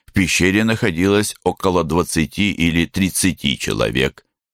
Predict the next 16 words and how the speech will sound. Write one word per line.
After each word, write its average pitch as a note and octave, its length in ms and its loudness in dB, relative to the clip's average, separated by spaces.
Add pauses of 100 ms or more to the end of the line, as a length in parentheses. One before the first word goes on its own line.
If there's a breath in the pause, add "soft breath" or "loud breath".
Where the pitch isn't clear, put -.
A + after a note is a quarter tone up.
(140)
Одни E3+ 340 0
в - 80 -6
тени, E2+ 440 0
другие E2+ 520 -2
частично D#2 640 -4
освещены C#2 600 -2
светом C2+ 440 -2
фонарей, C2 640 -2 (420 soft breath)
а E3+ 100 -2
ещё D#3+ 360 0
двое C3 480 0
или A#2+ 160 0
трое A#2 560 -2
казались E2 640 0 (140)
чёрными F2 540 2
силуэтами. C#2 880 0